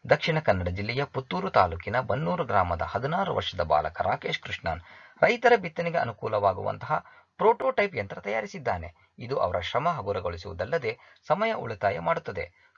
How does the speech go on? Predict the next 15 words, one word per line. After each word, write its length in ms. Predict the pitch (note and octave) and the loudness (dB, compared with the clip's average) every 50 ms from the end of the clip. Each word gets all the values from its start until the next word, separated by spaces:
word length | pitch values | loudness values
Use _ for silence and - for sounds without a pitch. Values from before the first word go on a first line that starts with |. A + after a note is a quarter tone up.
| - | -10
ಸುಮಾರು 300 | - A#2+ A#2 A2 G#2 G#2 | -4 2 2 2 2 2
ಹದಿನೆಂಟರಿಂದ 540 | G2 G2+ G#2 C#3 F#3+ A3 G#3 A2 F#2+ F2+ - | 0 -4 -4 -2 -4 -4 -4 -4 -6 -6 -6
ಇಪ್ಪತ್ತು 460 | - - G2+ - _ A2 G2+ - G#2+ | -8 -8 -10 -6 _ -4 -4 -4 -10
ಕೆಜಿ 300 | - - F#3 G3+ G#3 G3+ | -8 -6 -6 -6 -6 -6
ತೂಕದ 320 | D#3 C#3+ B2 - - - G#2 | -8 -8 -6 -6 -4 -4 -4
ಈ 280 | F#2+ - G2+ G2+ F#2+ | -6 -6 -8 -10 -8
ಯಂತ್ರದ 300 | G2+ B2+ E3+ - F#3 E3 | -8 -8 -6 -8 -6 -6
ಮೂಲಕ 400 | C#3+ G#2 F#2+ F#2 F2 F2 F2 - F2+ F2 - - - - _ - | -4 -2 -2 -2 -2 -2 0 0 0 0 0 -6 -14 -16 _ -2
ನಿರ್ದಿಷ್ಟ 400 | D3+ G3+ G3 - C4 A#3+ - A#3 | 0 0 0 0 -4 0 2 2
ಅಂತರದಲ್ಲಿ 520 | - - A2+ G2 G#2+ G2+ F#2+ G2 F#2+ G2 | 2 2 0 -2 -2 -2 -2 -4 -4 -6
ಬೀಜಗಳನ್ನು 520 | F#2+ A2 D#3 F3 E3+ C3+ A2 G2 G2+ C3+ D#3 | -6 -4 -4 -2 0 2 2 2 0 0 -2
ಹಾಕಬಹುದು, 560 | D#3+ E3+ - - D#3+ A2+ G2 E2+ D#2 D#2+ - | -2 -2 0 0 -2 -2 -2 -4 -4 -6 -8
ಹಾಗೆಯೇ 520 | - - - - F2+ F2 F2 F#2 F2+ - | -10 -6 -2 0 0 0 0 -6 -8 -8
ನೀರು 300 | - A#2+ E3 G3+ G#3 G3+ | -8 -6 -4 -2 -2 -2
ಹರಿಸಬಹುದು, 640 | C#3+ G2+ F#2+ F#2 - G2 F2+ E2+ D#2+ D#2+ D#2 - | -2 -4 -4 -4 -4 -4 -4 -4 -6 -6 -8 -10